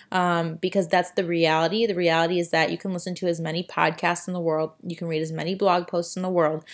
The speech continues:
but until you are ready to actually put in the work, nothing is going to change. Motivation isn't going to come to you. Inspiration isn't going to come to you. You actually have to put in the work to, you know, create better habits, to then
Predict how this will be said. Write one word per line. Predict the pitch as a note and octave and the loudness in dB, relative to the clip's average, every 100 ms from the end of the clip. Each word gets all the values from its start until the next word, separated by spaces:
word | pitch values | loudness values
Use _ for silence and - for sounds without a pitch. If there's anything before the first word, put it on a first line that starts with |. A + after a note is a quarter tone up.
| - | -6
but | - F3 | -2 -2
until | E3+ F3+ | 0 0
you | F#3+ A3+ | 2 2
are | G#3 | 2
ready | F#3 F3+ | 0 -2
to | - | -2
actually | D#3 - E3+ E3 | -2 -2 -4 -4
put | E3 | -4
in | F3 | -2
the | F3+ | 0
work, | D#3+ D#3 - | 0 0 -4
nothing | D#3+ D3+ E3+ | -6 -4 -4
is | E3 | -4
going | D#3+ D#3 | -6 -8
to | D3+ | -8
change. | - F#3+ G3+ B3+ - - - | -8 -2 0 0 -4 -12 -2
Motivation | F#3+ G#3+ F#3+ G3 F#3+ | 4 6 4 2 -2
isn't | F#3 F3 F3 | -4 -4 -2
going | E3+ D#3+ | -2 -2
to | |
come | D#3+ D#3+ D#3+ | -4 -6 -6
to | G3+ | -4
you. | G3 F#3+ F#3+ | -2 0 0
Inspiration | E3 - - D#3+ D#3+ E3 | -2 -6 0 2 2 -2
isn't | D#3+ D#3 E3+ | -6 -6 -4
going | D3+ D3+ | -6 -6
to | D3+ | -8
come | D#3 | -10
to | D3 - | -8 -2
you. | F#3+ F#3 F#3 F3+ - - | 0 2 2 0 -10 -2
You | F#3+ F#3+ | 0 2
actually | F3 E3+ - E3+ | 0 -2 -2 -2
have | E3+ - | -2 -4
to | E3 | -4
put | F3 E3+ | -2 0
in | |
the | E3 | 0
work | D#3 E3 G#3 - - _ | 0 2 2 0 -16 _
to, | - F#3+ E3+ D#3+ D#3 - - | -2 2 4 2 0 -6 -8
you | F#3 | -6
know, | D3 C#3+ _ | -4 -8 _
create | - F#3+ F3+ | 2 4 4
better | F3+ E3 E3 | 4 4 4
habits, | F3+ F#3 E3+ D3 | 6 6 4 -2
to | - F3+ | -4 0
then | E3+ E3+ | 2 2